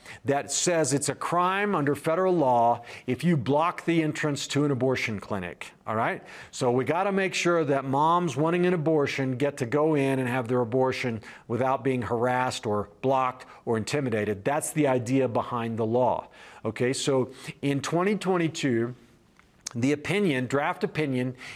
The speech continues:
in Dobbs versus Mississippi was leaked to the public.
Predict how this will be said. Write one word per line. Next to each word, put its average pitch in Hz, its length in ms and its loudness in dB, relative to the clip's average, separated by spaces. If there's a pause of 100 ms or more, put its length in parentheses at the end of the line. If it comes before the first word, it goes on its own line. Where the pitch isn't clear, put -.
in 127 220 0
Dobbs 143 420 0
versus 147 480 0
Mississippi 139 680 0
was 143 220 0
leaked 139 420 -2 (220)
to - 120 -2
the 135 100 2
public. 110 640 -4